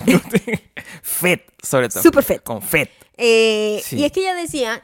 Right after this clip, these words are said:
Speaker 2: que, eh, la generación de los millennials y la generación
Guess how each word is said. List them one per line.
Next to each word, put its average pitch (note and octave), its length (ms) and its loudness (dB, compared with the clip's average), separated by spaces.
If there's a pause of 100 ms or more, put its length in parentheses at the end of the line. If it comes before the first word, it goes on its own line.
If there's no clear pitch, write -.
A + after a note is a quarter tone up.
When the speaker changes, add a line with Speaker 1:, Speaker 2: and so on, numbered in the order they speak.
(100)
Speaker 2:
que, G#3+ 360 -10
eh, A3 180 0
la G#3+ 120 2
generación A3 600 -4
de D4+ 120 -6
los C4+ 200 -2
millennials C4+ 600 -2
y F3+ 120 -10
la E3+ 240 -6
generación G3 1160 -8